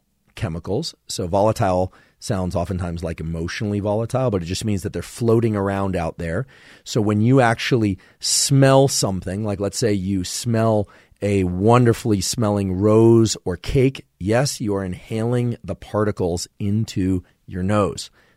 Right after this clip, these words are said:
They're literally little particles of those chemicals are going up into your nose and being detected by your brain. Also, if you smell something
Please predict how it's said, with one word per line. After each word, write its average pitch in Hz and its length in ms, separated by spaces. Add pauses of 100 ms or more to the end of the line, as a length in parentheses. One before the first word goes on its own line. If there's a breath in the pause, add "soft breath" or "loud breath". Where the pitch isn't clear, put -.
They're 80 180
literally 101 400
little 113 320
particles 131 640
of 87 100
those 95 180
chemicals 98 520
are 87 60
going 95 340 (100)
up 101 220 (260 soft breath)
into 113 360
your 104 140
nose 104 380
and 90 140
being 95 180
detected 92 640 (340 soft breath)
by 92 260
your 90 320
brain. 90 580 (1400 soft breath)
Also, 104 580
if - 140
you 90 80
smell 92 320
something 92 440